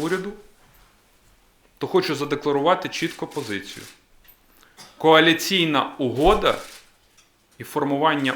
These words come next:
уряду — це не акціонерна угода про розподіл країни, а це угода про політичну відповідальність за долю української держави.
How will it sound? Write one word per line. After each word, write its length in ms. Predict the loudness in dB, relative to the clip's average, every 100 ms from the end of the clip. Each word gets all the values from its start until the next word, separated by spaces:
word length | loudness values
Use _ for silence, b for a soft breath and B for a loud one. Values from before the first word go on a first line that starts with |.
| -2
уряду — 380 | 0 0 0 -8 -14 _ _ _ _ _ _ _ _ _ _ _ _ _ _
це 180 | 4 6
не 240 | 10 10
акціонерна 880 | 8 6 6 6 8 6 6 4 0
угода 520 | 0 2 4 4 2
про 200 | 2 0
розподіл 560 | 0 0 0 2 2 2
країни, 480 | 2 2 0 -4 -8 -14 -20 _ _ _ _ _ _ _ _ _ _ _ _ _ _ 0
а 60 | 4
це 180 | 4
угода 420 | 4 4 8 8 6
про 260 | 4 2
політичну 600 | 4 4 4 2 2 0
відповідальність 840 | 0 0 0 2 6 6 6 0 4
за 120 | 4
долю 320 | 6 4 4
української 720 | 2 0 2 2 2 0 -2 -2
держави. 460 | -4 0 -2 -2